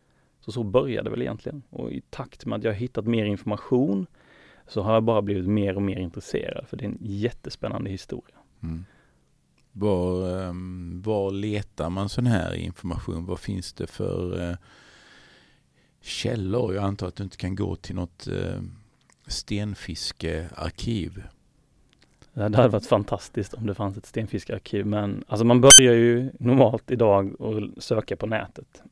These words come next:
Speaker 1: <clears throat> och se var man hamnar, och jag insåg ganska snabbt att min bästa källa, i alla fall på nätet digitalt, var att titta i Kungliga bibliotekets digitala dagstidningsarkiv.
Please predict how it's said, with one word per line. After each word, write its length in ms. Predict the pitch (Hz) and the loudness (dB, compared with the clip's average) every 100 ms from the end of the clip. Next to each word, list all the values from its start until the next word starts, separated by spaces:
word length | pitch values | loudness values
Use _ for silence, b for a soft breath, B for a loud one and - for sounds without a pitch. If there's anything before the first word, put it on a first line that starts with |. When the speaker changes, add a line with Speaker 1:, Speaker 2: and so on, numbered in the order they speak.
| - | -6
Speaker 1:
<clears throat> 300 | 190 156 123 | -2 2 2
och 80 | |
se 140 | - 117 | 4 4
var 100 | 104 | 4
man 180 | 101 104 | 2 2
hamnar, 440 | 110 107 98 92 | 0 0 -2 -4
och 420 | - 101 _ - _ B B B B B B _ | -4 -6 _ -20 _ B B B B B B _
jag 320 | 101 110 110 | 2 6 8
insåg 200 | 131 139 | 6 6
ganska 260 | 127 123 107 | 4 4 0
snabbt 380 | - 110 - - | -4 -6 -6 -8
att 120 | - | 0
min 200 | 104 98 | 2 4
bästa 260 | 131 - | 2 0
källa, 640 | 120 - 110 98 92 92 - _ _ _ - | -4 2 4 4 2 2 -2 _ _ _ -2
i 60 | |
alla 160 | 107 104 | 0 2
fall 140 | 101 | 0
på 100 | 87 | -2
nätet 520 | 95 110 131 - 98 110 | 0 2 2 -2 -8 -6
digitalt, 580 | 98 - - 110 98 | -6 4 6 6 2
var 400 | 104 104 98 117 | 0 4 4 2
att 120 | 107 - | -4 -6
titta 400 | 110 _ 110 - | -8 _ -2 0
i 300 | 110 98 92 | -2 -2 -4
Kungliga 380 | - 104 98 | -2 0 2
bibliotekets 920 | 95 104 101 - 113 - - - - - | 2 2 0 0 0 -2 -8 -10 -18 -12
digitala 580 | 104 98 107 - 101 98 | -8 -6 -4 -2 0 2
dagstidningsarkiv. 1120 | - - - 110 104 95 117 - 120 127 | 0 -4 -10 -8 -8 -8 -12 -8 -6 -6